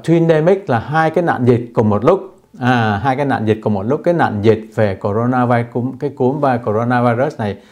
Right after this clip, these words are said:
chúng ta đã biết rồi. Nó đã một năm nay, nó đã quậy phá trên toàn thế giới, nó gieo rắc sợ hãi, à, chết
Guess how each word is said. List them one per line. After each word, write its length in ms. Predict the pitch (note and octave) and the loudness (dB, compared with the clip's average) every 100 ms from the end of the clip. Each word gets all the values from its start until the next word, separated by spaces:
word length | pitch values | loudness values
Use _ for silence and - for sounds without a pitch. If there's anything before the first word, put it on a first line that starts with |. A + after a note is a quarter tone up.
| - _ _ | -20 _ _
chúng 160 | - E3+ | 0 2
ta 120 | D3 | 2
đã 80 | D3+ | 4
biết 240 | F#3+ D#3 | 2 4
rồi. 300 | A#2+ G2+ F2+ - _ _ _ | 2 2 0 -8 _ _ _
Nó 120 | C3 C#3+ | -4 -2
đã 360 | B2+ D3+ D3+ | 0 2 2
một 200 | C#3 A#2 | 2 0
năm 260 | C#3 C#3 C#3 | 0 0 0
nay, 140 | C3+ | 0
nó 140 | C3 D3 | 0 0
đã 180 | C3+ | 0
quậy 300 | D3+ C3+ A2 | 2 0 0
phá 340 | G#2 B2+ C3+ E3 | 0 0 0 0
trên 200 | D3 C3+ | 0 2
toàn 240 | B2+ A2 F#2+ | 2 0 -2
thế 140 | C#3+ | -2
giới, 360 | C3+ B2+ C#3+ E3+ | 2 2 2 0
nó 200 | D#3 C#3 | -2 -2
gieo 300 | C3+ C#3 B2+ | 0 0 2
rắc 200 | D3+ D#3+ - C#3+ | 0 -2 -8 -6
sợ 300 | C3 A2 A2 | 0 0 -2
hãi, 520 | A2 - B2 D#3+ D3+ | -6 -6 -6 -4 -2
à, 120 | B2 A#2+ | -2 0
chết 160 | F3+ | 0